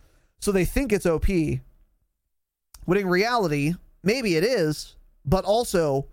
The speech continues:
you're only thinking that 'cause it's, like, level one. Like, the M P five would not have been nerfed by now if you had to be level fifty with to unlock it. I guarantee it. 'Cause even if it was O P, no one would really know it yet.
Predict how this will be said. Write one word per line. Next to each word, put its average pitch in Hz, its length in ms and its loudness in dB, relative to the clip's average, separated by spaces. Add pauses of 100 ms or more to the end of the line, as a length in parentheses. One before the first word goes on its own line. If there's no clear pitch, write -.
(640)
you're 226 200 2
only 240 200 0
thinking 214 320 0
that 160 220 0
'cause 156 160 0
it's, 147 160 -2
like, 135 300 -4 (300)
level 147 300 0
one. 120 360 -2 (360)
Like, 196 120 0
the 240 120 -2
M 269 120 -2
P 294 100 2
five 233 300 0
would 175 140 0
not 165 180 2
have 160 80 0
been 151 180 0
nerfed 147 280 0
by 175 120 2
now 180 460 -2
if 175 140 0
you 170 100 2
had 165 160 2
to 151 60 -4
be 156 100 2
level 139 220 2
fifty 127 280 -2
with 127 120 0
to 127 120 0
unlock 117 300 -2
it. - 140 -8 (200)
I 165 100 -2
guarantee 135 400 -2
it. 80 120 -8 (500)
'Cause 196 180 0
even 262 160 -2
if 233 80 0
it 220 100 0
was 190 220 0
O 202 80 2
P, 202 220 0
no 170 140 2
one 165 180 0
would 143 100 2
really 135 240 0
know 120 220 -2
it - 100 -10
yet. - 180 -10